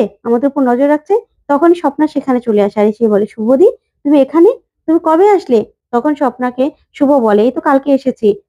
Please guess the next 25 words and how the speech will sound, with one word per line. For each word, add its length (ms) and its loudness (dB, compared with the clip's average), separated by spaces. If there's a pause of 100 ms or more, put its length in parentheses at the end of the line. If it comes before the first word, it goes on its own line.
"আচ্ছা 180 -6
তো 100 -2
এখানে?" 300 4 (260)
তখন 200 -2
স্বপ্না 320 -4
বলে, 200 -2
"এখানেই 280 0
তো 120 2
স্বপনদা 460 0
আছে, 220 -2 (680)
স্বপনদার, 520 0 (240)
স্বপনদাকে 500 0
এই 200 2
মেডিকেলে 420 -2
রাখা 240 -4
হয়েছে।" 320 0 (340)
তখনই 320 0
শুভর 320 0 (300)
মোহনার 360 4
মায়ের 280 2
বলা 180 0
কথাগুলো 440 -6
মনে 180 -2
পড়ে 240 -2
যায় 200 -2